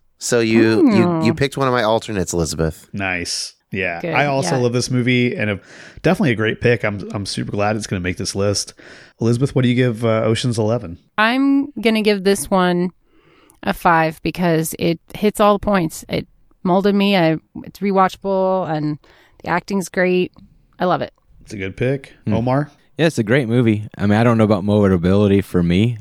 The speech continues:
Speaker 4: but I mean, it's rewatchable. I mean, there's something to be said about that. And it's, I don't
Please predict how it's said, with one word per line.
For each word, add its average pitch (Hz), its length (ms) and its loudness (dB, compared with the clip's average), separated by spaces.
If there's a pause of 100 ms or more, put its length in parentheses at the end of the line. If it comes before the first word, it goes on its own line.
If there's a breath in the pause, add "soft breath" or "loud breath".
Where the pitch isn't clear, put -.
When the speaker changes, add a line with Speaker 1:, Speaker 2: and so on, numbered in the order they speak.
(260)
Speaker 4:
but 85 460 -2 (480 soft breath)
I - 60 -10
mean, 82 220 -6
it's 90 220 -4
rewatchable. 90 800 2
I 82 40 0
mean, 85 220 0
there's 87 480 0
something 87 200 -4
to 85 60 -2
be 85 80 0
said 87 200 2
about 78 240 -2
that. 85 360 0
And 80 460 -4
it's, - 500 -6 (140)
I 101 80 2
don't 104 240 0